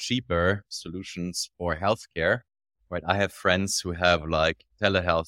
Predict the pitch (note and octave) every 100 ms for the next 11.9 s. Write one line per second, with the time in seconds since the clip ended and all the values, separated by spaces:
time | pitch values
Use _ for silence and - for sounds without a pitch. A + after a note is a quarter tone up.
0 | - F2 - E2+ - F#2+ G2+ D#2 E2 F#2+
1 | - - F2+ E2 E2+ - - F#2 F2+ D#2+
2 | D#2+ F#2 G2 D#2+ - E2 D#2+ D2+ D#2+ F#2+
3 | - _ _ _ F#2+ F#2+ F#2 F#2 F2+ F#2
4 | F2+ - A2 G2 F2 - E2+ E2+ F2+ F#2
5 | - E2 - - G2+ D2 - - _ _
6 | _ - F2+ E2+ - F2+ G2+ - - A#2
7 | G#2+ - F#2+ F2+ F2+ - F2 E2+ F2 E2+
8 | F2+ F#2 G2+ E2 D#2 - G#2+ G#2+ F#2+ E2
9 | D2+ - D2+ - D2 - D2+ - _ _
10 | _ - F2 - - F#2+ E2+ - F2 _
11 | F#2 E2+ E2 F2+ E2+ D#2+ E2 E2